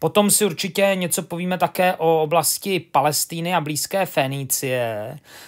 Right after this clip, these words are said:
Eh, dostaneme se také více na východ, tedy povíme si něco o starověké Indii a starověké Číně.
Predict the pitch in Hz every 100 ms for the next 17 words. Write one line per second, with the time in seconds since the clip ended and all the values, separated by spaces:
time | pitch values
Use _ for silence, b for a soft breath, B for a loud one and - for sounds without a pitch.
0 | B 156 151 147 147 175 175 175 190 170
1 | - 175 156 139 - 175 165 147 127 107
2 | 107 135 127 180 196 202 - 135 135 143
3 | 147 147 - 160 147 - 170 147 - 143
4 | 165 - 190 196 143 147 151 151 180 190
5 | 156 147 - - 135 143 151 180 190 165
6 | - 151 135 117